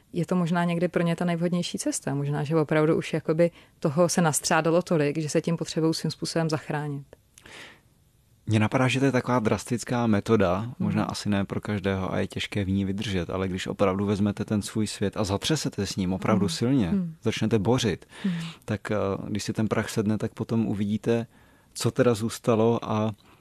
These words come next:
Speaker 2: co je stabilní.
Speaker 1: Někdy to lidé zmiňují, že právě při těch životních krizích si třeba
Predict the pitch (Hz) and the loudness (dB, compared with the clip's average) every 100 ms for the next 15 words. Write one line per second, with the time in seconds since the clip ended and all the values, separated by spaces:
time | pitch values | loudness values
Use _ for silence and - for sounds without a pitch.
0 | _ _ - - 120 120 - 113 110 113 | _ _ -18 0 4 4 4 0 2 2
1 | 90 76 - _ - - - - 196 190 | 2 -2 -8 _ -20 -20 -12 -2 2 4
2 | 196 190 185 196 190 185 160 160 170 156 | 4 4 4 4 4 4 2 0 2 2
3 | 170 - 165 175 165 165 - 180 - 160 | 2 -2 -4 -2 0 -2 -2 -4 -2 0
4 | 156 151 160 - 156 175 165 165 | 0 0 -4 -4 -2 0 0 0